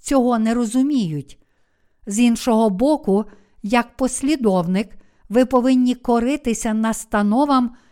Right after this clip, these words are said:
своїх попередників віри та сприймати їх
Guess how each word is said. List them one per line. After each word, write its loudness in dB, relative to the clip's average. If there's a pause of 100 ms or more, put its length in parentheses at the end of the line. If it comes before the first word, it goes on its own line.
своїх -2
попередників -2
віри 0 (560)
та 0
сприймати -2
їх -4